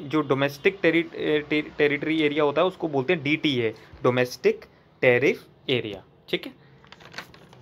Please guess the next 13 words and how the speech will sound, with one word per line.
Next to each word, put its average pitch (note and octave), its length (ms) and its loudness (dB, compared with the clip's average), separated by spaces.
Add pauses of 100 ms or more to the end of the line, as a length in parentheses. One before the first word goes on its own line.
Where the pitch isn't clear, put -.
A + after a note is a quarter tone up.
(220)
बाकी B2 260 4
भी D#3 140 0
वो D#3 140 0
आगे C#3 280 4
आएगा C#3 300 2
तो E3+ 100 -4
हम D#3 80 -4
उससे C#3+ 200 -6
आप C#3 140 -2
डिस्कस C#3+ 340 -6
कर B2 140 -2
ही C3+ 80 -2
लेंगे। C#3+ 300 -6